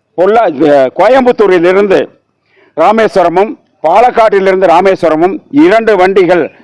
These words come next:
இங்க இந்த பகுதியில் போனது. பிராட் கேஜ் ஆகின பிறகு அந்த வண்டிகளை ரயில்வே நிர்வாகம் இன்னும் வரை இயக்கப்படவில்லை. அந்த ரயிலில் வந்து இயக்கினால்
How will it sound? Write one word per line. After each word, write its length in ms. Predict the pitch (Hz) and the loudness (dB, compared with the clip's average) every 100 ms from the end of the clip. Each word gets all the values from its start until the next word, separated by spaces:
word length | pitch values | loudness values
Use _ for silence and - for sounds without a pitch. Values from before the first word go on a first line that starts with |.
| _ | _
இங்க 220 | 165 175 170 | 0 2 2
இந்த 120 | 170 | 0
பகுதியில் 380 | 175 185 180 - | -2 0 0 0
போனது. 380 | 156 151 127 - _ _ _ _ _ - - - 156 165 127 | -2 -2 -4 -8 _ _ _ _ _ -20 -20 -14 -10 -8 -4
பிராட் 280 | 175 226 214 | -2 -2 -2
கேஜ் 220 | 247 202 185 | -2 0 0
ஆகின 200 | 190 185 | 2 0
பிறகு 480 | 170 160 160 170 - _ - | 0 -2 0 -2 -4 _ -8
அந்த 260 | 151 180 180 | -4 -2 0
வண்டிகளை 640 | 180 202 196 185 180 120 - | 0 0 0 0 -2 -4 -6
ரயில்வே 320 | 156 196 202 | -2 0 0
நிர்வாகம் 680 | 185 170 165 156 143 185 - - _ | 0 0 0 0 0 -4 -8 -20 _
இன்னும் 280 | 139 180 202 | -2 0 2
வரை 300 | 175 185 160 | 0 2 0
இயக்கப்படவில்லை. 720 | 175 170 156 147 131 127 - _ - | 0 -2 -4 -2 -4 -6 -10 _ -6
அந்த 260 | 151 160 | -2 0
ரயிலில் 420 | 160 196 214 196 | 0 0 0 0
வந்து 340 | 165 165 165 208 | -2 -2 -2 -2
இயக்கினால் 600 | 147 170 175 165 196 | 0 -2 0 -2 -2